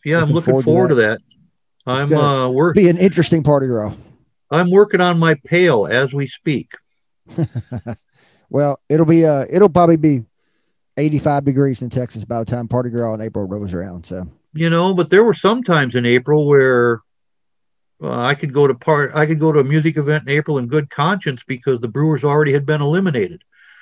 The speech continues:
Speaker 1: Um, this year they might still be in contention in April.
Speaker 2: Yeah, on April eighth, surely they'll still be <laughs> in contention. <laughs>
Speaker 1: Yes.
Speaker 2: If I get lucky, the Cubs might even still be in it after we've traded everybody away. But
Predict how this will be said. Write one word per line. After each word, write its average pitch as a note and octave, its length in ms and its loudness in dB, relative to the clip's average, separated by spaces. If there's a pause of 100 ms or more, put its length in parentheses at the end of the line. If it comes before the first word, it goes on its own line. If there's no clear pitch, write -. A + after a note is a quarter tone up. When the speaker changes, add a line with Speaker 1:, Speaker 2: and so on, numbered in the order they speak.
(520)
Speaker 1:
Um, A#2+ 600 -8 (840)
this D3+ 200 -2
year D#3+ 120 2
they D#3+ 80 4
might D#3 180 0
still E3 240 0
be D#3+ 120 2
in D3 100 -4
contention D#3+ 540 -2
in A2 100 -2
April. G2 360 -6 (440)
Speaker 2:
Yeah, E3+ 240 4
on D3+ 160 2
April D#3+ 320 2
eighth, E3 280 2
surely D#3 300 2
they'll B2 140 -4
still B2+ 180 -4
be A#2 300 -8 (360)
<laughs> - 120 -4
in F#3+ 80 6
contention. B2 600 -4
<laughs> - 40 -20 (420)
Speaker 1:
Yes. B2 360 -2 (360)
Speaker 2:
If D#3+ 100 -6
I F#3 120 4
get F3+ 180 2
lucky, F#3 220 2
the D#3+ 100 0
Cubs E3 320 2
might C#3+ 160 -2
even B2 180 -6
still B2+ 220 -4
be A#2+ 180 -4
in A2+ 100 -8
it A2 120 -10
after A2 260 -8 (460)
we've A2 120 -12
traded D#3 380 0
everybody D3+ 360 0
away. A#2+ 460 2
But G#2+ 260 -14